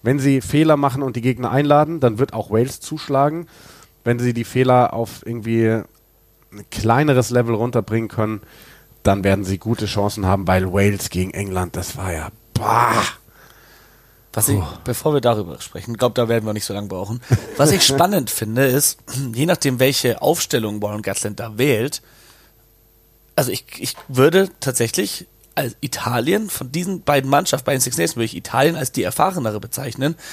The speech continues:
Speaker 2: weil diese Mannschaft Großteil zusammen letzte Saison schon gespielt
Speaker 1: Viel
Speaker 2: hat,
Speaker 1: eingespielt
Speaker 2: diese
Speaker 1: auf jeden
Speaker 2: Saison
Speaker 1: Fall.
Speaker 2: spielt. Und bei Wales, klar, wenn du jetzt Alan Wynne-Jones, äh, Tipuric, äh, Dan Biggar et cetera nimmst, wirst du mehr Caps haben. Aber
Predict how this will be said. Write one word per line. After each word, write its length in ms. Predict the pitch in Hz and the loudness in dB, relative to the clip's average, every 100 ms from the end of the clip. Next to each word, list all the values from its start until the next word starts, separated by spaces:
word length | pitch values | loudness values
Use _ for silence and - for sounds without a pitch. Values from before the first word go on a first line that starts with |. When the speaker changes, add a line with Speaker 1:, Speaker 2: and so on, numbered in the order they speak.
| - - | -12 -4
Speaker 2:
weil 140 | 131 | -2
diese 300 | 120 160 156 | -2 -4 -2
Mannschaft 680 | 143 170 - 139 - - - | 0 0 0 -2 -4 -10 -8
Großteil 560 | 131 170 202 - 123 | 2 2 2 0 -2
zusammen 560 | - 110 143 170 120 160 - - | -4 -2 0 0 -2 -6 -10 -14
letzte 340 | - 120 - 127 | -2 0 0 -2
Saison 180 | 131 127 | 0 -2
schon 180 | 156 | -2
gespielt 320 | 160 165 190 196 | -4 -4 -4 2
Speaker 1:
Viel 120 | 165 | 4
Speaker 2:
hat, 60 | |
Speaker 1:
eingespielt 440 | 143 135 113 - 101 | 6 4 0 -4 -2
Speaker 2:
diese 100 | 131 | 0
Speaker 1:
auf 0 | |
jeden 60 | 120 | 0
Speaker 2:
Saison 220 | 139 147 | 0 0
Speaker 1:
Fall. 120 | 170 | -2
Speaker 2:
spielt. 340 | 170 220 - - _ - _ _ - | -2 -2 -4 -14 _ -20 _ _ 0
Und 260 | 147 131 | 0 0
bei 220 | - 120 | -2 0
Wales, 480 | 139 185 151 190 - - _ | 0 0 0 -2 -6 -8 _
klar, 180 | 165 139 | 2 2
wenn 120 | 123 | 2
du 60 | 120 | 0
jetzt 180 | 120 - | -2 -2
Alan 280 | 139 131 | -4 -2
Wynne-Jones, 840 | 127 127 123 139 151 151 143 - 151 | -2 0 2 4 2 0 -4 -2 -2
äh, 120 | 127 | -2
Tipuric, 760 | - 147 156 139 143 143 - | -4 -4 2 4 4 0 -4
äh, 160 | 131 131 | -4 -2
Dan 240 | 127 127 | -2 -2
Biggar 240 | 135 165 135 | 0 2 0
et 100 | - | 0
cetera 300 | 131 120 117 | -2 -2 0
nimmst, 260 | 131 147 - - | -2 -4 -10 0
wirst 240 | 156 - | 0 2
du 60 | 131 | -2
mehr 180 | 117 104 | -4 -2
Caps 420 | - 185 - - | -2 -2 -2 -4
haben. 300 | 127 127 71 _ - _ _ | -6 -12 -18 _ -20 _ _
Aber 340 | - 127 123 | -2 0 2